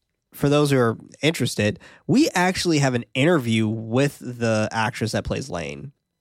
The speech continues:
um, on our feeds that was back in, like, twenty twenty-one or twenty twenty or some shit like that. Um, but I'm,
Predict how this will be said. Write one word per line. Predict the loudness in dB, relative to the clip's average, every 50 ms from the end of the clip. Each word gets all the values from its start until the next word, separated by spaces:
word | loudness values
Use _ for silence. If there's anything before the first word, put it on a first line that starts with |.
| _ _ _ _ _ _ _ -4
um, | -2 -2 -2 -2 -2 -4 -6 -6 -8 -12 -16 _ _ _ -2
on | 0 0 2
our | 0 -2
feeds | -2 -4 -4 -4 -4 -4 -6 -8 -10 -12 -14 -14 _ _ _ _ _ _ _ -8
that | -2 0 0 0 0 -2 -2
was | -2 -2 -2 -2
back | 0 0 0 0 0 -2
in, | -2
like, | -2 -4 -4
twenty | -6 -6 -6 -6
twenty-one | -4 -4 -4 -4 -2 -2 -2 -4
or | -4
twenty | -4 -4 -6 -6 -6
twenty | -8 -10 -10 -10
or | -8 -8
some | -8 -8 -8
shit | -6 -6 -6
like | -6 -6 -6 -6
that. | -8 -8 -8 -10 -16 -20 -20 -20 -20 -16 _ -4
Um, | -2 0 0 0 0 -2 -4 -6 -8 -4
but | -2 0 0 0 -2 -4 -6
I'm, | -8 -6 -6 -8